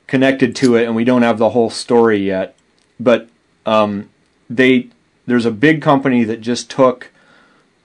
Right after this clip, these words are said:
a very recognizable, um, and highly sought after custom knife,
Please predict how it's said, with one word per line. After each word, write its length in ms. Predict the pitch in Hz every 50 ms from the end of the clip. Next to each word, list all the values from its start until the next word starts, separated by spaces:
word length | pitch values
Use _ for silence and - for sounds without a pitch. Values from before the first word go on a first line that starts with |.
| _ _ _ -
a 120 | 123 127
very 460 | 110 104 107 139 143 143 147 151 143
recognizable, 1120 | 135 123 131 123 123 123 - 113 101 117 110 107 107 107 98 104 98 104 107 101 101 98 _ _ _ _ _ _ _ _ _ -
um, 480 | 107 104 101 101 98 98 95 98 - -
and 140 | 120 110 104
highly 540 | - - - 139 131 131 135 127 123 120 -
sought 400 | - - 127 113 110 110 - 101
after 340 | 101 101 101 - - 104
custom 600 | 92 - - - 117 113 - - - 110 101 101 98
knife, 480 | 95 92 85 78 - - - - -